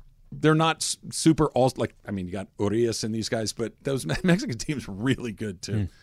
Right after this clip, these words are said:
Speaker 1: Can't wait. I, I, it, they should do this every year.
Speaker 2: This kind of, by the way,
Speaker 1: Do it
Speaker 2: this
Speaker 1: every
Speaker 2: ki-,
Speaker 1: year.
Speaker 2: uh,
Speaker 1: I love it.
Speaker 2: I, I was thinking about this yesterday. This kind of came out of nowhere where you have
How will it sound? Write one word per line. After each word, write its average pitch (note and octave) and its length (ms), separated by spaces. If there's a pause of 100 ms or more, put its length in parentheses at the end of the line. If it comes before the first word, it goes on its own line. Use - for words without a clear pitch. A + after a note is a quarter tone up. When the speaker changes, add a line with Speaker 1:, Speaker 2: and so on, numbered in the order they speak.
(140)
Speaker 1:
Can't F3 200
wait. F2 220 (520)
I, C#3+ 140
I, D#3+ 160 (100)
it, F3 200 (380)
they D#3 100
should D#3 160
do E3 100
this D3+ 160
every A#2 220
year. G2 180
Speaker 2:
This - 140
kind E3 180
of, B2+ 80
by D#3 120
the E3 80
way, D3 100
Speaker 1:
Do A#2+ 80
it - 20
Speaker 2:
this - 80
Speaker 1:
every C#3 140
Speaker 2:
ki-, A#2 60
Speaker 1:
year. A2+ 360
Speaker 2:
uh, - 40
Speaker 1:
I D3 40
love C3+ 160
it. F2+ 100 (120)
Speaker 2:
I, C3 200
I C#3+ 60
was C3+ 140
thinking E3+ 180
about B2 220
this A#2+ 180
yesterday. G2 560 (760)
This C#3 240
kind E3+ 220
of - 80
came C3+ 280
out B2 140
of A2 80
nowhere G2+ 580
where F#2+ 200
you G2+ 180
have G2 640